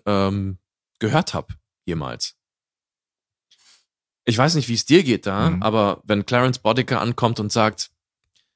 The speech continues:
Speaker 1: „Siehst du, ich hab dieses Problem. Ähm,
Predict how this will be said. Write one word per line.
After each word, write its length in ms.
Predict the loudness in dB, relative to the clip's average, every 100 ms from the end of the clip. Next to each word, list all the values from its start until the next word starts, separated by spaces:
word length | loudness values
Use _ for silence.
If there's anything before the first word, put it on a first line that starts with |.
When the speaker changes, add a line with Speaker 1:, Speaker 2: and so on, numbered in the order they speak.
| _ _ -2
Speaker 1:
„Siehst 200 | 0 2
du, 40 |
ich 100 | 2
hab 120 | 0 0
dieses 240 | -2 -2
Problem. 560 | -4 -2 2 2 0 -4 _ -18 -16 -18 _ _ -20 _ _ -20 -10 -2
Ähm, 400 | 0 0 -2